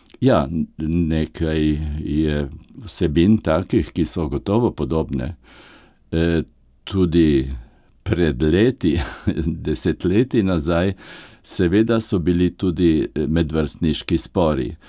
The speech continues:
Samo reševali so jih mogoče malo drugače. E, morda je bila kdaj kakšna, e, kakšen telesni obračun več, e, psihičnih pa ni bilo. E, tega je pa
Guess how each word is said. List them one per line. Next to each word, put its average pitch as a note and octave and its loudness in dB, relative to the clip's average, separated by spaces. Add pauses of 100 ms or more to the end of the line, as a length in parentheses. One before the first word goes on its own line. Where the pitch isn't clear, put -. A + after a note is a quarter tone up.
(220)
Samo C3+ -2
reševali B2 0
so F2+ -2
jih E2+ 0
mogoče E2 -2
malo D#2+ 0
drugače. C#2 -4 (640)
E, E2+ 2 (100)
morda F#2+ 0
je B2+ 0
bila F2+ -2
kdaj G2 0
kakšna, F#2 -2 (340)
e, D#2+ -2 (280)
kakšen G2 0
telesni G2 0
obračun E2+ 2
več, - -4 (540)
e, D#2 -2
psihičnih - -4
pa D2 -2
ni C#2+ 0
bilo. C#2+ -6 (480)
E, D#2 -2
tega G#2+ 0
je E2+ 2
pa D2 -4